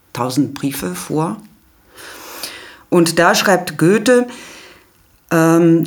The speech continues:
über Schiller, "Schiller hätte ihm eine zweite Jugend verschafft und mich wieder zum Dichter gemacht,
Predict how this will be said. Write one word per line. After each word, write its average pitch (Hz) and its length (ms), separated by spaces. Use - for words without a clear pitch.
über 165 240
Schiller, 196 560
"Schiller 196 300
hätte 185 280
ihm 180 260
eine 165 280
zweite 175 500
Jugend 180 540
verschafft - 760
und 160 260
mich 185 300
wieder 190 280
zum 165 280
Dichter 185 360
gemacht, 143 580